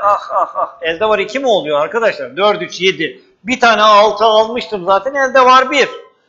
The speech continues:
Sekiz oldum mu ikiyi yazıyoruz. Elde kalan biri de buraya yazıyoruz. Şimdi siz şurada yedi, üç, on. Bir de burada var on bir yazdınız. Elde kalan biri bir olarak buraya yazmıyor muyuz arkadaşlar?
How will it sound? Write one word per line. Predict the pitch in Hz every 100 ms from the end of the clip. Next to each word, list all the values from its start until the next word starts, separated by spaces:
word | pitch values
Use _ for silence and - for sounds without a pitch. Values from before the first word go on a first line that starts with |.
| _ _
Sekiz | _ 233 240 247
oldum | 233 233 214 226
mu | 196 185
ikiyi | 196 190 202 180
yazıyoruz. | 220 196 220 220 254 247 -
Elde | 208 233 233
kalan | - 214 190 180
biri | 220 196 196
de | 247
buraya | 254 269
yazıyoruz. | 247 208 156 135 _ _ _
Şimdi | - 240 247 220 - - _
siz | - 226
şurada | - 240 214 196 127 - -
yedi, | 170 226 208
üç, | 240 - -
on. | 240 240 180 - - _ _ _ _ _ _ _
Bir | 196 214
de | 233
burada | 220 226
var | 214
on | 202 220 240
bir | 233
yazdınız. | 214 214 196 180 170
Elde | 196 202 220
kalan | 220 220 220 214
biri | 214 185
bir | 233
olarak | 226 214 208 202
buraya | 202 208
yazmıyor | 247 285 285 262
muyuz | 185 147
arkadaşlar? | 151 135 135 131 _ _